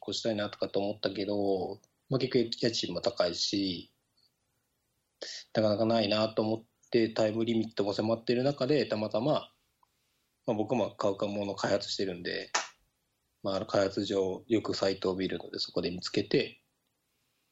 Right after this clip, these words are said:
まあ、ちょっとあの、最初でも本当にこ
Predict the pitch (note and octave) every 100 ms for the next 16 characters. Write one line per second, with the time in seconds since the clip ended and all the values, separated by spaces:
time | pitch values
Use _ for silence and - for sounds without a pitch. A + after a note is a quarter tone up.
0 | - C#3+ G#3 G#3+ G#2 G2 F#2+ F#2 G2 F3
1 | F3+ F3+ A#2+ A2 A2 A2+ A2+ A2+ G#2+ G#2+
2 | G#2 G#2+